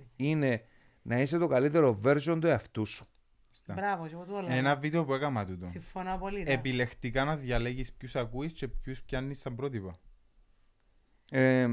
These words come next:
Speaker 2: θα μπορούσαμε να μιλήσουμε για ώρες και να ήθελα να
Speaker 3: Ναι.
Speaker 2: ακούσω.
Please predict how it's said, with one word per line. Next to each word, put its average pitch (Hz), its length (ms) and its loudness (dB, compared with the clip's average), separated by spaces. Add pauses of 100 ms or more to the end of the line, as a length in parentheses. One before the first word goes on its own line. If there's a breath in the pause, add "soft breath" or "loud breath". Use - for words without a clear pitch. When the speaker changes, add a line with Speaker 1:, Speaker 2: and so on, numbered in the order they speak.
(360)
Speaker 2:
θα 127 220 0
μπορούσαμε 131 320 4
να 190 60 2
μιλήσουμε 160 340 2
για 123 160 8
ώρες 151 140 8
και 139 80 -2
να 131 100 4
ήθελα 170 180 4
να 151 80 8
Speaker 3:
Ναι. 123 60 10
Speaker 2:
ακούσω. 113 420 2